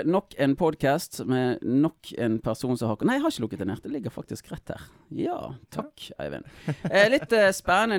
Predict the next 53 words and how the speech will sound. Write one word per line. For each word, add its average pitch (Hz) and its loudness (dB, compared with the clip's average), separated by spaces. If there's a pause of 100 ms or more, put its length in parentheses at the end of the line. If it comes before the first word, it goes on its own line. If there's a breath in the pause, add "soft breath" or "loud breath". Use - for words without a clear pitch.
nyhetsformidling 143 0
denne 147 2
gangen. 127 0
Ehm, 139 0 (160)
jeg 156 -4
har, 185 0
eh, 123 0
alle 160 0
har 156 0
jo 123 -2
fått - -12
med 131 -6
seg 113 -8
gullrekken, 110 -6
regner 92 -8
jeg 90 -8
med, 101 -8
på 101 -12
fredager 95 -6
når 92 -8
man 90 -8
spiser 117 -8
taco. 127 -4 (440 soft breath)
Og, 127 -2
eh, 127 2
blant 175 2
de 151 -4
tingene 143 -2
man 120 -2
kan 120 -4
se 131 -2
der, 107 -2
har 131 -2
jo 110 0
vi 104 -4
Nytt 110 -8
på 104 -10
Nytt. 87 -12
Så - -8
jeg 180 -2
tenkte - -4
faktisk - -10
å 117 -8
kjøre 127 -2
et 139 -8
lite 95 -12
sånn 117 -6
Nytt 135 -10
på - -10
Nytt-format - -6
i 90 -8
dagens 110 -4
nyheter. 113 -4